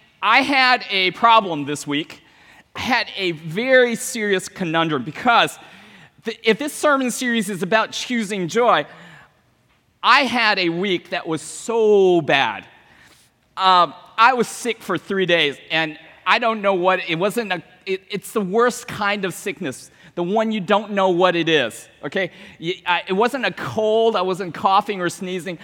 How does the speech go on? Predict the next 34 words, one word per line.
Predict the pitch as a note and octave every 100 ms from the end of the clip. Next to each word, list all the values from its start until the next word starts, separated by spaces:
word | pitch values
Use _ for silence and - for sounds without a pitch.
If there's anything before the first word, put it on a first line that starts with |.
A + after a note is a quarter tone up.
| - -
I | F#3
didn't | F#3+ B3 G#3
have | A3+ G3+
a | F3+
fever, | - G#3+ A3+ A3 G#3+ G#3 F#3+ -
so | - G3+
I | F#3 F3+
was, | G3+ A3 -
didn't | G3+ A3+
have | G3 G#3
the | F#3+
flu, | E3+ - G#3 G#3+ G3 - - -
I | G#3+
just | A#3 G#3+ - - _
ate, | E3+ C3+ - - - _ _ -
okay? | A3 F#3+ - -
For | -
three | G3+ - C#4+ D4 B3+
days, | A3+ G3+ E3 -
I | F#3
just | F3+ F#3+ - _
ate. | F#3 C#3+ C3+ - - _ _ _ - _
And | G#3+
I'm | A3+
sitting | A#3 D#4+ D4 B3+
there, | G#3 G3 F#3
and | A3
I'm | A3 A3+
going | B3 A#3+
like, | A3 G3+ - - _ _ _ _ -
"I'm | C4+ F4+
not | E4 C4+
really | C#4+ B3
sure | - - A#3 A3 F#3+